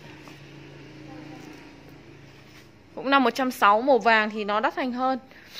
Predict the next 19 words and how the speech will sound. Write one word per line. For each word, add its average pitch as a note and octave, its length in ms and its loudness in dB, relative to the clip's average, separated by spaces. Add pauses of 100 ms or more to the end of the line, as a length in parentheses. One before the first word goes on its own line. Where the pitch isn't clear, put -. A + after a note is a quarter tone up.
(540)
Sang E4+ 260 2
bên E4+ 180 0
đây E4+ 300 4
em D4 260 -4
có G#3+ 180 0
cái A#3 120 -6
dòng B3+ 260 -4
bang D4 260 -2
bang. D#4 320 4 (220)
Đấy, A3+ 220 0
hồ D4 180 4
điệp A#3 200 0
bang C4+ 220 2
bang C#4 260 2
thì A3+ 60 -8
lại G#3+ 180 -6
vừa G3+ 180 -8
mới G3 160 -10
về. A#3 160 -2